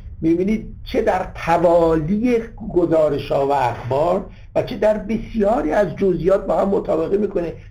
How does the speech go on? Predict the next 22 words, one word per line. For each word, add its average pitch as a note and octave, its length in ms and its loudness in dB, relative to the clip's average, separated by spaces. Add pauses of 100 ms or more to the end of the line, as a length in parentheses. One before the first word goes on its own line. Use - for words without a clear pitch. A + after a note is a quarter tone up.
چجوری F#3+ 340 0
یه A#3+ 120 -2
نقال F3 440 2
اینا E3+ 220 2
رو E3+ 60 2
از E3 180 2
تو D#3+ 180 2
حافظه D#3+ 400 2
به D#3+ 120 0
این، D#3+ 260 -2 (160)
به - 60 -2
این D#3+ 160 -2
جوری C#3 200 -4
گفته D3 400 -2 (200)
و D3+ 80 4
فردوسی C#3 460 2
همه D3 220 2
تو D3+ 120 2
حافظش C3 480 0
بوده A#2+ 240 -4
و A2 60 0
آورده؟ A2 600 -2